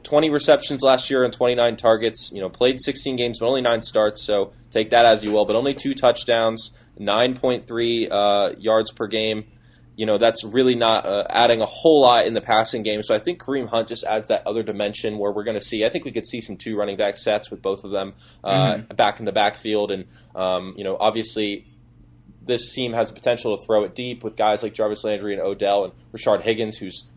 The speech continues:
Speaker 1: fast as hell, has been really, uh, impressive so far in camp. I think he's going to break camp as the number three wide receiver on that depth chart, um, which I'm excited about. Um, he's been a lot of fun to watch so far. But I think Con-, I mean, if, if he is the guy that he was in Kansas City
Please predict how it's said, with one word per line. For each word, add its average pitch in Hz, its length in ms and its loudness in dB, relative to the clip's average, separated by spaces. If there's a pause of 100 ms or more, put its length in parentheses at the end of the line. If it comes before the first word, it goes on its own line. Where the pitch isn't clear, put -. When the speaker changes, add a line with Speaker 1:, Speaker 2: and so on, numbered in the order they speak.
Speaker 1:
fast 123 320 2
as 101 100 -12
hell, 104 280 4
has 98 120 -6
been 98 240 -6
really, 101 360 -2
uh, 90 200 -6
impressive 95 500 -6
so 101 160 -6
far 101 200 -2
in 98 60 -10
camp. 98 240 -6
I 92 60 -6
think 95 160 -14
he's 98 140 -16
going 98 180 -6
to 92 60 -6
break 98 260 -8
camp 98 220 -8
as 95 120 -8
the 92 100 -12
number 92 220 -8
three 95 280 -10
wide 90 200 -4
receiver 90 380 -8
on 90 100 -8
that 87 160 -6
depth - 200 -6
chart, 92 300 -4 (260)
um, 90 220 -6
which 92 140 -2
I'm 156 120 4
excited 101 380 0
about. 90 340 -2 (240)
Um, 90 220 -8
he's 101 180 -10
been 95 180 -6
a 92 40 -4
lot 92 160 0
of - 80 -12
fun 92 140 -4
to 92 80 -6
watch 90 260 -4
so 92 140 -6
far. 92 340 -2 (400)
But 110 140 2
I 113 120 4
think 143 220 -2
Con-, 120 360 0 (240)
I 117 140 -2
mean, 107 360 -4
if, 107 220 -8
if 113 160 -10
he 165 460 -4 (160)
is 123 240 0
the 123 100 -4
guy 107 320 2
that 104 160 -4
he 110 160 -10
was 101 320 -2
in 143 80 -12
Kansas 101 420 -8
City 104 340 -6